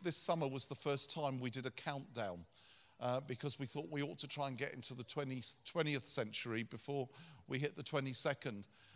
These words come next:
Um, but, you know, then we waddle onto stage. Well, I waddle, the others walk. And then it's kind of, it's kind of, we try and create a sense of community.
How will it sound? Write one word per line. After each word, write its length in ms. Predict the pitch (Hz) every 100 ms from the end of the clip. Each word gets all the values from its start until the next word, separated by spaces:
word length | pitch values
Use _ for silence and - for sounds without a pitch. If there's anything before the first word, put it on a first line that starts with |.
| -
Um, 280 | 135 139 165
but, 160 | 156 190
you 100 | 196
know, 140 | 196
then 200 | 139 170
we 80 | 175
waddle 400 | 156 165 147 156
onto 260 | 139 131 127
stage. 440 | - 127 117 123
Well, 200 | 131 135
I 80 | 135
waddle, 400 | 131 123 98 120
the 160 | 107 120
others 280 | 113 107
walk. 360 | 123 107 117 - - - - -
And 160 | 147 165
then 220 | 180 185 165
it's 220 | 160 -
kind 500 | - 180 190 208 170
of, 220 | 151 123 - - - -
it's 220 | 143 -
kind 420 | - 175 180 170
of, 160 | 160 147
we 100 | 160
try 360 | - 175 175
and 120 | 180 -
create 500 | - 160 160 156 110
a 40 |
sense 380 | - 151 143 -
of 140 | 131
community. 600 | - 151 143 147 123 101